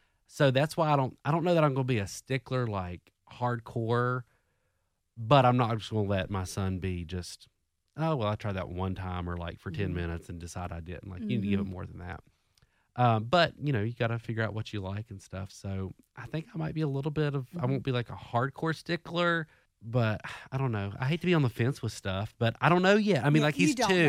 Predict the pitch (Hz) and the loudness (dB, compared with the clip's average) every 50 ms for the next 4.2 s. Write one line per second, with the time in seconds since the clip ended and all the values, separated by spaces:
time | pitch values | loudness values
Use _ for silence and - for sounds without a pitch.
0 | 123 202 196 - 165 160 147 147 - - _ _ - - 151 156 151 160 156 120 | 6 4 2 0 -2 -6 -8 -10 -12 -16 _ _ -2 0 2 4 4 4 2 2
1 | 113 151 147 151 143 135 123 113 110 110 104 98 92 90 92 95 92 98 101 98 | -2 -4 -2 0 0 0 0 0 0 0 0 0 -2 -2 -4 -4 -4 -4 -4 -4
2 | - - 107 101 95 92 92 92 - - 339 440 466 440 269 - - - 254 247 | -4 -4 -4 -4 -2 -2 -4 -6 -6 -6 -6 -6 -6 -8 -10 -12 -10 -6 -4 -4
3 | 240 247 247 240 208 - 226 196 180 170 180 190 202 214 214 202 160 - - - | -2 -2 -4 -6 -8 -10 -10 -10 -10 -8 -8 -6 -6 -4 -4 -6 -8 -10 -14 -18
4 | - - - - | -18 -18 -18 -20